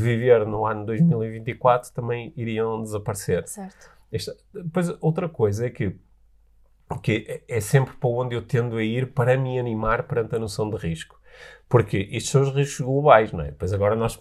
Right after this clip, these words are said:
Speaker 1: a seguir, punhas a lista dos teus riscos, dos riscos da minha, das, dos riscos do Pedro, do, os riscos que cada um de nós enfrenta. Que, não é? Quando nós olhamos, o que é que pode acontecer de,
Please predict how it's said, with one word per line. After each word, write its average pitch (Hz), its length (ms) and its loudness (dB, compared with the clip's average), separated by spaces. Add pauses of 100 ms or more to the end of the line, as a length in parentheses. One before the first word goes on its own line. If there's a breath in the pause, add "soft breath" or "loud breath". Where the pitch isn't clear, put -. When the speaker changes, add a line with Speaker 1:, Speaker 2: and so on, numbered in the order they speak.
(120)
Speaker 1:
a 117 100 2
seguir, 120 340 -2
punhas 123 300 0
a 123 60 -2
lista 135 440 -2
dos 143 280 0
teus 180 380 12
riscos, 151 520 0
dos 113 200 -4
riscos 131 440 2
da 131 100 4
minha, 131 320 6
das, 101 220 -4
dos 113 340 -6
riscos 131 240 -6
do 110 120 -6
Pedro, 104 540 2
do, 107 220 -6 (300 loud breath)
os 104 160 -4
riscos 113 280 -2
que - 60 -20
cada 120 160 8
um 120 60 2
de 120 60 -2
nós 117 160 0
enfrenta. 107 540 0 (420 soft breath)
Que, - 60 -8
não 110 100 6
é? 107 60 4
Quando 107 160 -4
nós 113 140 0
olhamos, 110 300 0
o - 20 -20
que 147 60 4
é 147 40 4
que 147 80 -2
pode 139 200 4
acontecer 123 580 -4
de, 110 560 -8